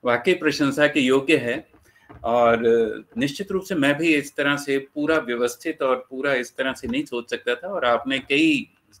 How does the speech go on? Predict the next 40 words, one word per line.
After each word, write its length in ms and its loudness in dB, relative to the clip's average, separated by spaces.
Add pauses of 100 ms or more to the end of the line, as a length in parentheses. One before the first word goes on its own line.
नई 200 2
सूचनाएं 540 -4
हमारे 220 -4
साथ 200 -4
साझी 400 -6
की 260 -2
हैं 280 -8 (580)
और 160 -2
उससे 260 -6
मेरा 280 0
ज्ञान 320 0
बढ़ा 360 -4
है, 140 -6
उसके 340 -6
लिए 160 2
आपका 320 0
बहुत-बहुत 440 -2
धन्यवाद। 600 0 (520)
कई 160 2
बातें 400 2
आपने 380 0
जो, 480 0 (840)
अ, 440 -6 (100)
Indian 300 -2
political 400 -4
system 460 -6
की 320 -2
और 220 0
Indian 260 -6
politics 500 -6
के 120 -8
सामने 400 -4
लेकर 300 -6
के 160 -10
आए 240 -2
हैं 260 -6
कि 120 -12
corruption 520 -4
का 120 0
level 520 0